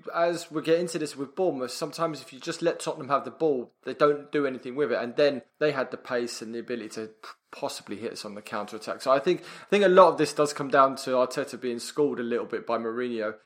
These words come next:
And it, Mourinho's, yeah, he's always said that if you, if you, if I don't have the ball, we can't make a mistake. And Arsenal had a lot of the ball and they continued to make mistakes. So I, I think, I think Arteta will probably learn from this in the long run. But, um,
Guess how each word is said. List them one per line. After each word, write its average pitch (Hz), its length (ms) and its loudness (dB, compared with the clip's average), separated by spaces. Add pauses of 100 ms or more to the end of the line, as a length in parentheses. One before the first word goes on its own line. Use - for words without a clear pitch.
And 113 520 -2 (380)
it, 160 240 -12
Mourinho's, 156 540 2
yeah, 156 160 2
he's 131 320 -4
always 135 240 -2
said 131 180 0
that 117 80 -2
if 110 80 -10
you, 123 140 -12
if - 160 -12
you, 120 120 -10
if - 120 -8
I 135 60 0
don't 156 200 6
have 143 160 4
the 143 60 -8
ball, 151 220 0
we 120 120 -4
can't 127 240 -2
make 120 160 -8
a 117 60 -12
mistake. 113 480 -2 (180)
And 131 140 -2
Arsenal 135 320 0
had 123 100 -2
a 120 60 -2
lot 123 140 -2
of 113 40 -8
the 117 60 -12
ball 117 260 -4
and 110 80 -6
they 117 100 -4
continued 110 520 -12
to 110 100 -14
make 104 160 -10
mistakes. 104 420 -8
So 131 100 2
I, 139 200 4
I - 20 6
think, 247 400 -4
I 165 80 0
think 214 180 2
Arteta 175 540 0 (280)
will 147 100 0
probably 139 480 0
learn 135 300 2
from 110 140 -10
this 107 180 -8
in 117 80 -6
the 110 80 -4
long 117 240 -4
run. 110 240 -8 (100)
But, 120 260 0
um, 120 300 2